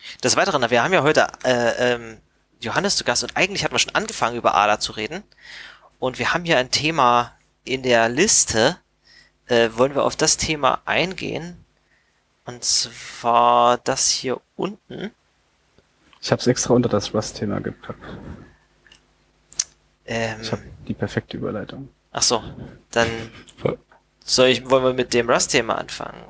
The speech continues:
Speaker 1: oder?
Speaker 2: Gern.
Speaker 1: Okay. Ah, jetzt irgendwie einen Übergang finden, der sich gut schneiden lässt.
Speaker 3: Einfach generell irgendwie Thema, also ein Thema, was wir noch auf der Liste haben.
Speaker 1: So.
Speaker 3: Wir haben ja früher mal diese N-P-M-Fuck-Ups der Woche gehabt, falls du dich erinnerst.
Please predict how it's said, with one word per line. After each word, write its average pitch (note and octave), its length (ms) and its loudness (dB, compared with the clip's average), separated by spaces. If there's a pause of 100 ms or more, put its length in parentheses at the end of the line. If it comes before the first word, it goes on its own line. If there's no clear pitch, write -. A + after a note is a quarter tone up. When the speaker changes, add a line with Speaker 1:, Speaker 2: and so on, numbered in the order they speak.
(100)
Speaker 1:
oder? - 520 -12
Speaker 2:
Gern. A#2 260 4 (480)
Speaker 1:
Okay. - 300 -18 (2000)
Ah, A3 580 8
jetzt D3+ 400 4
irgendwie C#3 320 0
einen C3 160 -4
Übergang B2 340 -6
finden, B2 300 -10
der A#2+ 120 -4
sich A2 180 -10
gut - 140 -10
schneiden G3+ 340 2
lässt. F#3 240 4
Speaker 3:
Einfach - 180 -10
generell G2+ 380 4
irgendwie G2+ 400 -4 (200)
Thema, A2 560 2
also G2+ 220 -2 (180)
ein A2+ 180 0
Thema, C#3+ 200 4
was A#2 200 4
wir G2+ 300 0 (180)
noch A2+ 140 -4
auf A2 80 0
der G#2+ 100 0
Liste A#2 240 2
haben. G2+ 300 0 (240)
Speaker 1:
So. G#2+ 180 -8
Speaker 3:
Wir A#2+ 60 4
haben A#2 80 4
ja A#2+ 60 6
früher D3 260 2
mal C3 120 0
diese A2+ 240 4
N-P-M-Fuck-Ups - 840 0
der G2+ 140 2
Woche G#2+ 180 0
gehabt, F#2+ 340 0
falls G2+ 160 0
du G2 80 -2
dich F#2+ 160 -4
erinnerst. - 380 0